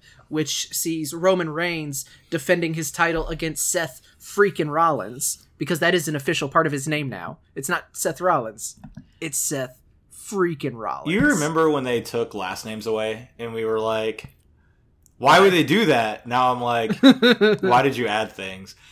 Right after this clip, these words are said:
Speaker 2: If you're gonna add anything, can we give Big E his last name back? We don't need to add a nickname in between."
Speaker 1: That's what, honestly, with how that title reign went, he should have cashed in to get the,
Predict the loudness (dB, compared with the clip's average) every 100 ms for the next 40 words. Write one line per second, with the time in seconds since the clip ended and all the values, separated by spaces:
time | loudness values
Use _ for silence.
0 | -8 -2 0 2 4 4 4 2 -2 -6
1 | -6 -6 -4 -2 -2 -2 -4 -4 -4 -4
2 | -4 -6 -6 -6 -2 -2 -4 -12 _ _
3 | _ _ _ _ _ _ 4 4 4 0
4 | 0 2 2 2 -2 -6 -6 -6 -6 -6
5 | -8 -10 -10 -2 0 2 2 0 -4 -16
6 | _ _ _ _ 4 4 4 -2 -2 0
7 | 0 2 4 4 4 2 0 -4 -4 -4
8 | -2 -2 -2 -4 -2 -4 -2 -4 -4 -6